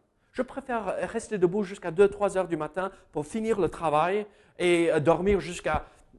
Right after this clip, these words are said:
sept heures, huit heures. Euh, et, et c'est bon.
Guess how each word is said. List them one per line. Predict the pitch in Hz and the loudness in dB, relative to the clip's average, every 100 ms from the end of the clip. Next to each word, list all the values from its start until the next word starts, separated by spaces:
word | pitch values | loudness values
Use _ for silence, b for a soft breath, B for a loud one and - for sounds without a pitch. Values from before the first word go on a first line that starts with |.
| 101 - | -20 -12
sept | - 156 | -10 -2
heures, | 165 143 | -2 0
huit | 151 156 | -2 0
heures. | 175 185 147 127 123 b b | 2 2 -2 -8 -10 b b
Euh, | 135 143 139 139 135 139 - | -2 2 4 4 4 4 2
et, | 165 151 - | -2 -2 -4
et | 151 | -4
c'est | - 208 | 2 8
bon. | 247 175 117 | 8 8 2